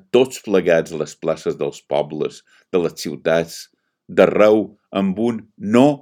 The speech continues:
a la guerra", dit, recitat, cantat i expressat de totes les maneres possibles? Un fantasma recorre el món,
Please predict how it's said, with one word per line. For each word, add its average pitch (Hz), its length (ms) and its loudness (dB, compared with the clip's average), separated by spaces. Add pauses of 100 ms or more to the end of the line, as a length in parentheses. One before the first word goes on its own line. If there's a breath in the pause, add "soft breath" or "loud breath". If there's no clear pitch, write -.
(200)
a 104 80 2
la 87 160 4
guerra", 85 460 4 (480)
dit, 95 420 -6 (480)
recitat, - 800 -2 (420)
cantat 113 640 4
i 104 80 0
expressat 95 720 -2 (320)
de 98 160 0
totes 104 400 0
les 87 240 -4
maneres 80 400 -4
possibles? 85 800 -12 (2250)
Un 95 160 -6
fantasma 90 560 2
recorre 78 400 -2
el 78 160 -4
món, 65 300 -10